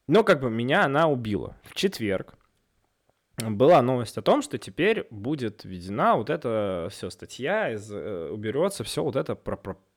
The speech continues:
про пропаганду Л Г Б Т. То есть будут закрыты все гей-бары, все будет ли-, убрано и все в этом духе.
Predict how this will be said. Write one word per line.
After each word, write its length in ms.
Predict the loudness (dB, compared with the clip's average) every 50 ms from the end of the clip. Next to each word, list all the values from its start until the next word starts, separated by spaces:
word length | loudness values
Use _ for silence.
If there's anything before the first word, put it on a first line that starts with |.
| _ _ _ _
про 320 | 2 4 4 4 4 2
пропаганду 920 | 0 -4 -6 -8 -4 -4 -2 0 2 2 2 2 2 0 0 0 0 0 0 0
Л 100 | 0 0
Г 100 | -2 -4
Б 100 | -4 -4
Т. 180 | -6 -8 -8 -10 _ _ _ _ _ _ _ _ _ -20 -20 -20 -20 -20 -20 -20 -20 -20 -20 -20 _ _ _ -6
То 80 | -4
есть 240 | -4 -4 -4 -8 -8
будут 280 | -8 -6 -4 -4 -4 -4
закрыты 360 | -4 -4 -2 -4 -4 -4 -6
все 300 | -8 -6 -4 -4 -4 -2
гей-бары, 880 | 0 0 0 0 -2 2 4 6 6 6 6 4 2 0 0 -2 -2
все 260 | -4 -6 -6 -6 -6 -6
будет 360 | -4 -6 -6 -6 -8 -8 -8
ли-, 120 | -10 -10 -10 -10
убрано 520 | -6 -6 -4 -2 -2 -2 -2 -2 -4 -6 -8
и 20 |
все 180 | -6 -6 -4 -4
в 60 | -4
этом 280 | -4 -6 -8 -8 -6
духе. 360 | -6 -6 -6 -6 -8 -10 -10